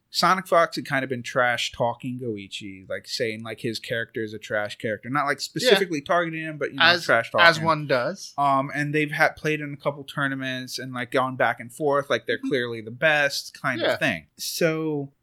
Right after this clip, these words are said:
Speaker 1: we get to top eight, and the way the tournaments work in Evo is that the to-, there's a winner's bracket, loser bracket. It's double elimination.
Speaker 2: Okay.
Speaker 1: So top eight is top four winners, top four losers.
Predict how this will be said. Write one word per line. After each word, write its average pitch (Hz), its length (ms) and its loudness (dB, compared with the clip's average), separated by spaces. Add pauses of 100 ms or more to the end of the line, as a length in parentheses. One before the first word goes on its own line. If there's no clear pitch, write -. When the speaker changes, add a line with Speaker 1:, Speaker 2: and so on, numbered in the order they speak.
(180)
Speaker 1:
we 156 140 -2
get 233 300 4
to 196 220 2
top 156 400 0
eight, - 300 -10
and 131 140 -10
the 127 40 -10
way 196 540 -4 (760)
the 147 120 -12
tournaments 151 520 -8
work 123 380 -4 (100)
in 123 640 -8 (100)
Evo 101 540 -8 (160)
is 120 120 -12
that 117 140 -2
the 120 60 -20
to-, - 240 -16
there's 120 220 -12
a 117 60 -10
winner's 156 340 -6
bracket, 151 360 0
loser 127 280 -10
bracket. 117 360 -2
It's 95 140 -16
double 131 340 -2
elimination. 117 600 -10 (240)
Speaker 2:
Okay. 151 180 -6
Speaker 1:
So 131 160 -8
top 170 360 0
eight 147 320 2
is 117 240 -10
top - 260 -4
four 127 160 -2
winners, 120 460 -10
top - 240 -8
four 101 140 -10
losers. - 480 -20